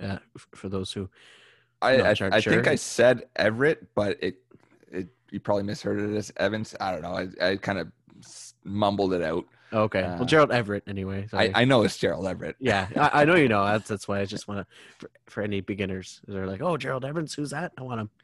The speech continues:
Speaker 2: Evans.
Speaker 1: Evans.
Speaker 2: That's a, that's a good one.
Speaker 1: <laughs>
Speaker 2: Uh, yeah, uh, Seattle's actually been good at stopping the tight end position, uh, this season.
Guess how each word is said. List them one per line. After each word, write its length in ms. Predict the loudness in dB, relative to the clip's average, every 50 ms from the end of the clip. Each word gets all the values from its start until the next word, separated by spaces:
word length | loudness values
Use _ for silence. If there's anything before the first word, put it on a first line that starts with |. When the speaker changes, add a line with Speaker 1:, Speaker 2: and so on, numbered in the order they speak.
| _ _ _ _ _ -20 -20 -20 _ _ _ -20 -20 -20 -20 -16 -12
Speaker 2:
Evans. 600 | -8 -8 -6 -6 -6 -8 -8 -10 -12 -14 -18 -20 _ _ _ _ -16 -14
Speaker 1:
Evans. 360 | -12 -10 -8 -8 -8 -8 -8
Speaker 2:
That's 120 | -10 -12
a, 120 | -12 -14 -14 -18 _ -18
that's 140 | -18 -18 -16
a 20 | _
good 140 | -12 -10 -10
one. 160 | -10 -12 -14 -18
Speaker 1:
<laughs> 400 | _ -20 -20 -20 -14 -12 -12 -10 -8 -8
Speaker 2:
Uh, 340 | -6 -4 -2 -2 -2 -2 -4 -6 _ _ _ _ _ _ _ _ 2
yeah, 260 | 4 6 6 6 4 2
uh, 120 | 0 -4 -4 _ -8
Seattle's 400 | -2 0 2 4 4 2 2 0
actually 240 | -2 -2 -2 -4 -6
been 120 | -4 -4 -4
good 140 | -2 -4 -4
at 40 | -4
stopping 320 | -4 -6 -6 -4 -4 -4
the 60 | -6 -6
tight 220 | -6 -4 -4 -4
end 180 | -4 -4 -6 -8
position, 540 | -10 -14 -14 -14 -12 -12 -12 -14 -14 -14 -16 -14 -12
uh, 200 | -10 -8 -8 -8
this 160 | -8 -10 -12
season. 360 | -10 -8 -8 -6 -6 -6 -8